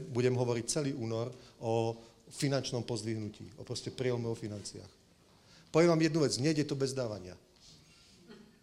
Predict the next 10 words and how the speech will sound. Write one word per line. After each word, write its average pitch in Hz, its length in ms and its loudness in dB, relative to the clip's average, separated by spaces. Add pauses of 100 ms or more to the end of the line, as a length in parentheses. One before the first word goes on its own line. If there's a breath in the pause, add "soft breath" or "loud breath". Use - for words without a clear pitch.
(680 loud breath)
Áno, 147 240 4
ja 147 120 4
som 151 160 2
povedal, 143 320 0
dobre, 123 280 0
ja 131 80 -2
som 147 120 -2
teraz 139 240 -2
dostal 123 640 -2 (240)
takýto 113 720 -4